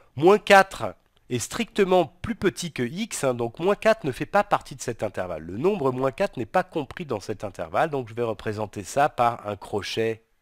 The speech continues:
ouvert vers l'extérieur, hein, voilà. Et puis, de l'autre côté, moins un, par contre, x peut prendre la valeur moins un, puisque x est plus petit ou égal à moins un. Donc, je vais le représenter comme ça.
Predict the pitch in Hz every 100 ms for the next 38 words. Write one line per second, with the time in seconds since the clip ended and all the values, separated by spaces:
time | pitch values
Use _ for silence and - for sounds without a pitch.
0 | _ _ 131 117 123 101 117 110 92 -
1 | 76 76 95 135 82 104 _ _ _ _
2 | _ 78 78 82 - _ _ _ - -
3 | - 131 131 165 170 143 _ _ 139 165
4 | 175 160 135 127 175 214 175 175 160 185
5 | 233 147 - 226 - - 202 - - 285
6 | - - 240 196 131 113 110 113 107 104
7 | 110 165 233 - - 131 180 - 117 -
8 | 254 165 - 156 - 190 233 165 139 143
9 | 160 - 113 110 104 87 71 - _ -
10 | - - 120 123 - 104 120 143 117 101
11 | 117 - 117 101 - 123 110 _ - 95
12 | - - -